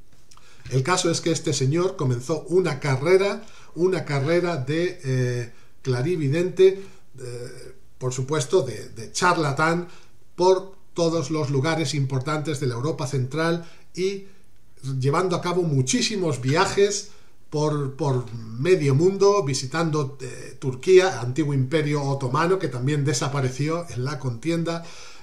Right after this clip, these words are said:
en, en Viena, en Budapest, en París, en muchísimos lugares. Una vida realmente aventurera hasta entrar en contacto con el partido nazi y llegar a ganarse la confianza del mismísimo Adolf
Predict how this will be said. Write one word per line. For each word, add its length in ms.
en, 340
en 240
Viena, 360
en 160
Budapest, 720
en 180
París, 520
en 120
muchísimos 640
lugares. 540
Una 180
vida 240
realmente 640
aventurera 800
hasta 480
entrar 460
en 120
contacto 760
con 380
el 200
partido 440
nazi 400
y 140
llegar 280
a 60
ganarse 460
la 120
confianza 680
del 320
mismísimo 760
Adolf 460